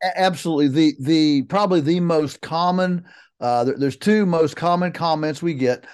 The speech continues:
The first most common comment is, "I'm here with all these animals and there's no smell, there's no odor, there's no flies. You know, I, I can have a, I can have a picnic lunch out here." Y-, you know, uh, so, so the smell thing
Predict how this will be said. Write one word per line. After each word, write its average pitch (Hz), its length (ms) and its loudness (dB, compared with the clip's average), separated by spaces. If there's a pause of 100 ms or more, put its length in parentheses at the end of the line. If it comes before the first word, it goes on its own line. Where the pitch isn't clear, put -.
(140)
The 139 80 -2
first 202 440 0
most 156 260 0
common 165 340 -2
comment 156 440 -2
is, 139 340 -2 (640)
"I'm 233 160 0
here 254 220 2
with 185 140 -2
all 226 360 2
these 151 300 -2
animals 226 560 -2
and 214 260 -2
there's 208 140 0
no 240 140 0
smell, 240 440 0
there's 156 160 -2
no 175 180 0
odor, 220 320 4
there's 175 240 -2
no 160 160 -2
flies. 190 540 0
You 190 100 -4
know, 175 220 -2 (220)
I, 202 200 -2
I 190 80 0
can 190 140 -2
have 190 160 0
a, 180 60 -2 (640)
I 220 60 -2
can 190 100 -4
have 202 80 0
a 170 80 -4
picnic 208 400 2
lunch 220 300 2
out 113 180 2
here." 107 340 -6
Y-, 123 200 -6
you 160 180 -2
know, 127 220 -2
uh, 123 340 0
so, 151 260 2
so 165 220 2
the 139 260 -4
smell 208 400 0
thing 139 520 -4